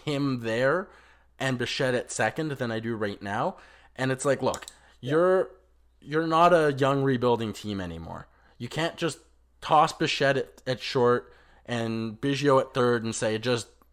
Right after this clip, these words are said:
Speaker 1: learn as you go." And I know Bichette's not learning as he goes. That's his position. But it's like,
Speaker 2: Yeah.
Speaker 1: i-, if you can move him to second and his defense improves, like, why would you not?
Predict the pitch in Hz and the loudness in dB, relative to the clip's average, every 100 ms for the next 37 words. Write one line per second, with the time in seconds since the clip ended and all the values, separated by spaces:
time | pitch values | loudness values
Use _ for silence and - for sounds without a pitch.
0 | _ 107 120 127 131 127 117 113 104 98 | _ -4 0 2 2 2 0 -2 0 2
1 | 113 143 - _ _ - 147 151 147 143 | 2 0 -6 _ _ -4 0 2 4 4
2 | 135 - 135 135 - 113 113 98 104 104 | 2 0 0 -2 -2 0 0 0 -4 -4
3 | 104 101 95 90 90 87 101 98 - 101 | -4 -6 -6 -6 -6 -2 -2 -2 -4 -10
4 | - 92 98 - 90 85 - - _ _ | -10 -6 -6 -6 -10 -12 -20 -20 _ _
5 | - 143 147 139 160 143 - 156 131 _ | -4 -2 0 0 2 0 -2 -16 -20 _
6 | _ - 127 - 131 - 147 - 160 139 | _ -6 -4 -4 -6 -6 -8 -4 -4 -4
7 | - - 117 127 147 113 - 110 - 143 | -6 -6 -4 -4 -4 -4 -2 -4 -2 -6
8 | 170 - _ - 117 113 110 110 110 107 | -6 -12 _ -12 -6 -4 -4 -4 -6 -6
9 | 104 - 107 113 120 120 131 127 127 120 | -8 -10 -10 -8 -6 -4 -4 -4 -8 -4
10 | 127 147 147 - _ _ _ _ _ _ | -2 -2 -4 -14 _ _ _ _ _ _
11 | _ _ _ 80 98 92 _ _ _ 104 | _ _ _ -10 -8 -8 _ _ _ -10
12 | 95 104 110 143 143 135 123 135 139 170 | -2 2 2 2 0 -2 -2 -4 -2 -2
13 | 220 | -4